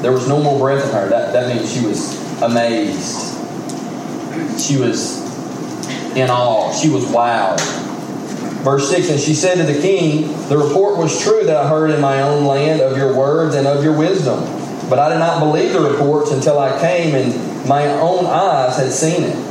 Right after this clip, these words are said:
And behold, the half of what was told me. Your wisdom and your prosperity surpass the report that I have heard."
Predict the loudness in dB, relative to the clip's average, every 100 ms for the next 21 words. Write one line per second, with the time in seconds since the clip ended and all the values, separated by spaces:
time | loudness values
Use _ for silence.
0 | -10 -10 -10 -2 0 2 2 2 2 2
1 | 0 -2 -4 -4 0 0 2 0 2 0
2 | 0 0 2 0 0 0 2 2 2 0
3 | -2 -4 -6 -8 -8 -10 -10 -10 -10 -10
4 | -10 -10 -10 -10 -10 -10 -10 -10 -2 2
5 | 4 4 2 2 0 0 0 0 2 2
6 | 0 0 2 0 0 0 0 2 0 0
7 | 0 2 2 0 -2 -4 -6 -6 -8 -8
8 | -10 -10 -10 -8 -2 2 2 2 0 0
9 | 0 0 -2 -4